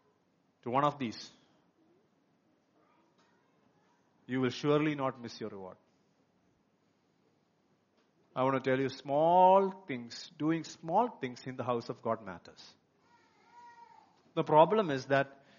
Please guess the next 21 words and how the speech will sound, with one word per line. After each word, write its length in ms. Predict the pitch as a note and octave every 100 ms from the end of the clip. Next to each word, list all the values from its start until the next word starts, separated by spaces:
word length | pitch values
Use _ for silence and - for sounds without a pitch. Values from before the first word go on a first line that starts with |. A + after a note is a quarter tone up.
| _
in 160 | D#3 F#3
the 100 | F#3+
world, 440 | C#3 C#3+ D#3+ F3 - - - _ - -
you 120 | D#3
will 120 | D#3+
get 260 | C#3+ D3+ D#3
your 120 | E3
reward 380 | C#3 C3 C#3+ D#3 - -
immediately 720 | D3 C#3+ D#3 D#3+ D#3 D#3+ E3+
after 320 | C3+ C3 -
the 120 | C3+ C3
end 160 | C3
of 120 | C#3 -
the 60 |
day 220 | A#2+ B2+
or 120 | C3+ A#2+
the 120 | B2
end 100 | A#2+
of 60 |
the 80 | A#2+
month. 280 | A#2 G#2+ G2